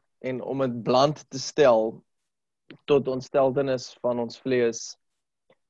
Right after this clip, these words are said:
sê ons dan nou met ander woorde, hier vandag, dat, <laughs> dat God het sy seun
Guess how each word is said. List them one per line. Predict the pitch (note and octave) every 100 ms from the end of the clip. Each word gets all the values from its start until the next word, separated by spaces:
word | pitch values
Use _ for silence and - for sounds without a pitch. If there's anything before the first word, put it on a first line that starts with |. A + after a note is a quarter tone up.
| _ _ _ -
sê | - D#3+
ons | D#3+ E3 D#3 D3
dan | C#3
nou | C3
met | C3+ -
ander | C#3+ C#3
woorde, | A2+ G#2+ G2+ G2+ - _ _ _ _ _
hier | G#2 A#2+ A#2
vandag, | B2 A2 G#2+ - - _ _ _ _ _ _ _ _ _ _ - - B4 - - -
dat, | C3 B2+ _ _ _ -
<laughs> | D3 - - A2+ A#2+ - _ _ _ _ _ -
dat | C3 -
God | - F3 E3+ - _ _ _ _ _ _ _ _ _ _
het | C#3 C#3 -
sy | D#3 C3+
seun | - - F#3+ F#3 F3 F3 E3